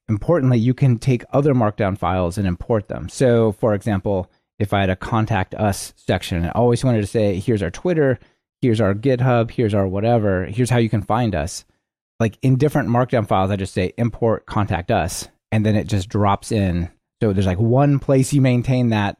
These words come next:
segment of your content, and it drops in and builds up, like, a tree, an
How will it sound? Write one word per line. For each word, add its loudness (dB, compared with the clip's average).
segment -4
of 0
your 2
content, -2
and -2
it -4
drops -2
in 0
and 2
builds 2
up, 0
like, 0
a -2
tree, 0
an 2